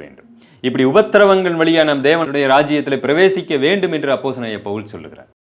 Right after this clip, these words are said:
அன்றியும் கிறிஸ்து இயேசுவுக்குள் தேவபக்தியாய் நடக்க மனதாய் இருக்கிற யாவரும் துன்பப்படுவார்கள் என்று வசனம் சொல்லுகிறது. நீங்கள் நீதியா நடக்க ஆரம்பிச்சீங்கன்னா துன்பப்படுவீங்க. காம்ப்ரமைஸ் பண்ண ஆரம்பிச்சிட்டீங்கன்னா உங்க லைஃப்ல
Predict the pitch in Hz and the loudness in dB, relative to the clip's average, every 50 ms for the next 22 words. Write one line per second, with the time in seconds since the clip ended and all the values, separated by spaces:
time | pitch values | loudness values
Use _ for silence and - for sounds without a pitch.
0 | _ _ _ 120 143 175 175 180 180 175 156 - 170 175 190 - - 170 175 196 | _ _ _ -4 -4 0 0 0 0 0 -2 -4 -4 -6 -6 -4 -2 2 2 2
1 | 196 196 190 175 180 170 170 160 139 165 196 202 190 180 185 - - - - 170 | 2 2 -2 -4 -4 -4 -4 -2 2 2 4 4 4 2 0 -4 -4 -4 -4 -2
2 | 160 151 165 170 - - 160 147 151 170 180 185 180 180 170 170 170 175 160 156 | 0 -2 -2 -2 -2 -6 -4 -4 -4 -2 -2 -2 -2 -2 -2 -4 -4 -4 -4 -2
3 | 151 160 175 196 208 214 208 202 202 - - - - _ - 240 262 269 277 - | 0 0 2 2 4 4 2 2 -2 -6 -14 -20 -20 _ 0 2 4 6 4 6
4 | 254 214 202 202 190 180 175 170 165 156 151 147 147 135 131 - 139 127 117 117 | 6 6 8 8 8 6 6 4 0 -2 -2 0 -2 -2 -2 -4 -8 -8 -8 -10
5 | 98 92 85 80 76 76 76 92 143 165 156 156 175 220 254 254 254 247 233 208 | -12 -12 -12 -14 -14 -14 -6 -4 -2 0 0 2 2 2 2 2 2 2 2 2
6 | 202 220 220 220 196 190 196 202 190 190 180 180 185 185 180 185 180 190 190 - | 2 2 4 4 4 4 4 2 -2 -4 -6 -4 -4 -4 -4 -4 -2 -2 -2 -2
7 | - 135 117 101 87 78 73 76 _ _ _ _ _ - 135 170 196 190 202 190 | -2 -4 -6 -6 -8 -12 -16 -20 _ _ _ _ _ 2 2 2 4 4 4 2
8 | 180 180 175 139 - 160 160 170 170 160 156 156 160 151 151 151 139 147 151 175 | 4 2 -2 0 0 -2 0 2 4 4 4 4 2 -2 -6 -6 -6 -4 -4 -2
9 | 220 233 175 110 - - - _ 131 143 143 139 139 143 151 170 170 170 165 196 | -2 -2 -2 -2 -4 -10 -14 _ -4 -2 0 2 4 4 4 2 0 0 4 4